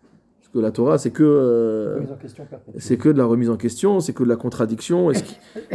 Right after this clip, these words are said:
Speaker 1: et ce qui est vrai un jour peut ne pas être vrai le lendemain parce que la Metsiout a changé. Donc, euh, ce qu'on pensait être le din, on avait raison. Mais en fait, on n'a pas vu que la Metsiout, elle a changé. Ou alors qu'on a oublié le din,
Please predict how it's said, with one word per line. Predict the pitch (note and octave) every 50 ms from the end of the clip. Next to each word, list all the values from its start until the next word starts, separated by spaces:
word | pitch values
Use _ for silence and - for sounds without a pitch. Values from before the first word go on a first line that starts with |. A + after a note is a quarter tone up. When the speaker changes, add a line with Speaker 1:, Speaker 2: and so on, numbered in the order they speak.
| E2+ -
Speaker 1:
et | D#2+ D#2 A#2
ce | -
qui | - -
est | C#3
vrai | B2+ C3 D3
un | C#3+ C#3+ C3+
jour | C3 D3+ D3+ C#3 A#2
peut | A#2 A#2+ A#2+ A#2+ A#2+
ne | A#2+
pas | A2+ C3+ D#3+
être | E3+ E3+ E3
vrai | D#3+ D3+ D#3+ D#3
le | D#3 D3+
lendemain | D3+ D3 C#3+ D3 D3 D3+ D3+ C#3+
parce | A#2 A2 - -
que | - B2
la | A#2+ A#2
Metsiout | A#2+ B2 A#2 - - E3 F#3+ F#3+ F3
a | D#3+
changé. | D#3+ - D#3 D#3 D3 D3+ D#3 D3 C3+
Donc, | B2+ B2+ B2 A#2+ -
euh, | B2 A#2 - - - - _ _ _
ce | _ _
qu'on | D3 B2+
pensait | C3+ C#3 C#3+ C#3 - D3
être | C#3 C#3
le | D3 C#3
din, | C#3+ D#3+ D#3+
on | D3 C3+
avait | C3+ B2 B2+ C3+
raison. | C3 D3 D3+ D3 E3 D#3+ C#3 A#2 - -
Mais | A#2+ A#2+ A#2+
en | A2+ A#2
fait, | - C#3 C#3 C#3 -
on | B2 B2 B2
n'a | B2 A#2+
pas | A#2+ C#3 C#3
vu | D3+ D3
que | - C3
la | B2+
Metsiout, | B2+ B2+ B2 - C#3+ C3+ A#2+
elle | C3 A2+
a | A2+
changé. | A2 - B2+ C#3+ D#3 G3+ A3 G3+ F3+ - - - - _ _ _ -
Ou | A2+ C3
alors | C#3+ D3+ D3 -
qu'on | - C#3+ C3+
a | C3
oublié | B2+ B2+ B2+ B2+ C#3 D#3 F#3+ G#3
le | G#3 G3+ F#3
din, | F3 G3 G3+ F#3+ F3+ E3 D3+